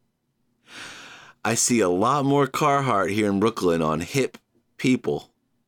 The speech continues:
than I do on people that are actually needing to wear tough stuff. For their lines of work. Could the Milwaukee Cup go that way?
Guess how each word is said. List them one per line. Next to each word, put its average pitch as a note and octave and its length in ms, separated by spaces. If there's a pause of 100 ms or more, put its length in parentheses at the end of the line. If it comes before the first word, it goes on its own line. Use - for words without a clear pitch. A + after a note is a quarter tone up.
(1040)
than G#2+ 120
I G#2 120
do G#2 280
on G2 160
people G2+ 300
that F#2+ 160
are F#2 160
actually F2 680 (480)
needing G2+ 320
to F#2+ 80
wear F2+ 240
tough - 640
stuff. - 680 (960)
For F#2 160
their E2+ 100
lines E2 360
of F2 100
work. - 340 (1800)
Could E2+ 160
the G#2 80
Milwaukee F#2 540
Cup - 340
go E2+ 200
that D#2+ 260
way? F#2 380